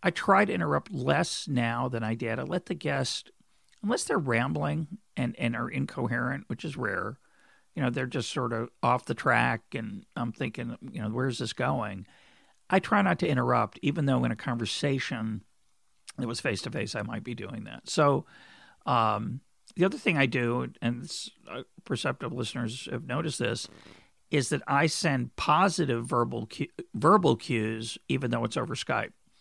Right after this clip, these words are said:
So I'll say, "Yep," and "uh-huh," and "sure," and things like that, uh, under my breath or a little bit away from the microphone,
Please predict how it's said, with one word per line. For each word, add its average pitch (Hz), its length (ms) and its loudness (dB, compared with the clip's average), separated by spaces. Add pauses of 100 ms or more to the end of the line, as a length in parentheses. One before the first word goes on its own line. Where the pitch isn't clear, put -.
(420)
So 123 200 0
I'll 151 240 4
say, 135 320 4
"Yep," 120 540 0 (320)
and 107 360 0
"uh-huh," 120 680 0
and 110 240 -2
"sure," 117 640 0
and 113 160 -6
things 131 240 -4
like 120 220 -2
that, 113 440 -2 (580)
uh, 110 340 4
under 139 220 4
my 123 120 4
breath 120 560 2 (500)
or 113 260 2
a 117 60 0
little 131 200 2
bit 131 120 4
away 127 220 2
from 127 160 -2
the - 60 2
microphone, 110 840 -2